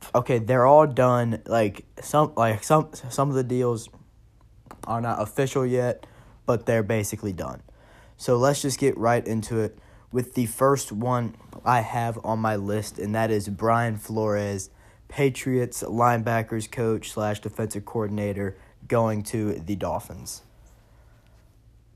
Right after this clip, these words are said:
The Patriots defense has been really underrated this year. It has been underrated. What they did yesterday versus the Chargers, I, I,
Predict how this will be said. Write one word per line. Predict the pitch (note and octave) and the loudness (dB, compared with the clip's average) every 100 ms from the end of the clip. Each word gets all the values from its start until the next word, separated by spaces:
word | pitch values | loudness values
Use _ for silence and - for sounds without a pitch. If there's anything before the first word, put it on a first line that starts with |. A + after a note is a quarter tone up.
| - | -16
The | C#3 C3 C#3+ | -10 -4 0
Patriots | G3 - B3+ B3+ | 2 0 -2 -2
defense | C#3 C#3+ C#3 C3 B2 | 2 0 4 2 2
has | C3 A#2+ | 0 0
been | B2 A#2+ | -2 0
really | A2+ C3 C3 A#2 | 2 4 4 2
underrated | G#2+ G#2 G2 E2 C#2+ A#1 G#1+ | 0 0 -2 -6 -10 -12 -12
this | C2+ - | -14 -12
year. | A#1 G1+ - | -14 -16 -2
It | C3 D#3 | 2 6
has | D#3 C#3 | 6 4
been | C3+ B2 | 0 0
underrated. | A#2+ A2+ F#2+ F2+ F2 E2 - - - _ _ - - _ - - - | 0 -2 -2 -4 -6 -10 -12 -20 -20 _ _ -20 -20 _ -20 -20 0
What | C3+ D#3 | 2 4
they | F#3+ E3+ | 2 4
did | D#3 C#3 | 4 4
yesterday | A2 A2+ B2 - C#3 B2+ | 2 2 2 0 0 2
versus | B2 A#2+ A#2 | 2 0 -2
the | - | -4
Chargers, | G2 A2+ A#2 A#2 B2 A#2+ | -4 0 0 0 -4 0
I, | A#2 | 4
I, | C3 C3+ C#3+ | 6 6 2